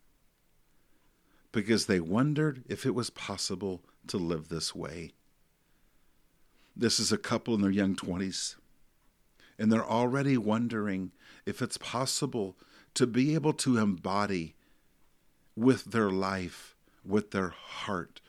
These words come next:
wants to experience. That's what fulfillment is.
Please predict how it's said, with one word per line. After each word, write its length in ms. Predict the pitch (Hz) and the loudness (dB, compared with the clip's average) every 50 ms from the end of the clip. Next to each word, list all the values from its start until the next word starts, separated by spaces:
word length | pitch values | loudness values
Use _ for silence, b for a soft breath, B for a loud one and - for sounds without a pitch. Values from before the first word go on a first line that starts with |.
| b b b | b b b
wants 360 | - 92 101 104 95 90 - - | -4 -2 0 0 0 0 -2 -4
to 180 | - 98 90 | -2 -2 -2
experience. 1000 | 82 - - - - - 90 82 80 80 78 73 76 64 67 - - - - - - _ _ _ _ _ _ _ _ _ _ _ _ _ b b b b b | -2 -2 -4 -4 -4 -4 -4 -4 -4 -4 -6 -8 -10 -12 -10 -8 -6 -6 -8 -10 -14 _ _ _ _ _ _ _ _ _ _ _ _ _ b b b b b
That's 240 | - 135 135 - - | 2 2 2 4 2
what 120 | 151 - | 2 2
fulfillment 600 | - - 104 - - - 98 92 92 87 85 73 | 2 -2 -4 -2 0 0 0 2 0 -2 -2 -4
is. 500 | - 90 90 92 104 104 - - - - | -4 -4 -4 -4 -4 -6 -8 -8 -8 -10